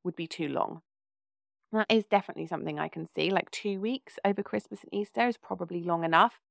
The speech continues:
Six weeks, you're looking at a quite a different momentum change and shift and, you know, the support that people are looking for. For me, for example, with Facebook ads,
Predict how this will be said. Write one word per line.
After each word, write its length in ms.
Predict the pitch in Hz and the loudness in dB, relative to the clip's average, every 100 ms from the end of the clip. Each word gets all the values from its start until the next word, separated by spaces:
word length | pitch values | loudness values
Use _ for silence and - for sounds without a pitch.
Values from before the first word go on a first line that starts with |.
| _ _ | _ _
Six 380 | - - 247 - | -6 2 2 2
weeks, 220 | 143 139 | -4 -2
you're 80 | 226 | 2
looking 360 | 220 220 226 208 | 2 2 2 2
at 100 | - _ _ - | 2 _ _ -6
a 60 | |
quite 280 | - 214 - | 0 6 8
a 80 | 202 | 8
different 340 | 185 - 165 | 2 -6 -6
momentum 580 | 170 160 160 151 165 160 | -2 0 -2 -2 -8 -10
change 380 | - 147 147 160 | -4 -4 -4 -8
and 140 | 156 | -8
shift 420 | - 147 143 - | -4 -4 -4 -6
and, 160 | 151 151 - _ _ | -6 -6 -10 _ _
you 100 | - | 0
know, 100 | 180 | 2
the 100 | 160 | 2
support 460 | 165 170 - 180 - | 0 -4 -2 -4 -4
that 100 | - | -6
people 240 | 175 - | -8 -2
are 40 | 165 | 0
looking 280 | 190 - - | -2 -4 -14
for. 260 | - 151 | -4 -4
For 160 | - 170 | -4 -6
me, 280 | 214 226 175 | 0 0 0
for 100 | 160 | -4
example, 400 | - 160 165 160 | -4 -4 -4 -6
with 180 | 160 | -4
Facebook 380 | - 160 - - - | -4 -6 -6 -4 2
ads, 400 | 285 202 202 | 4 6 4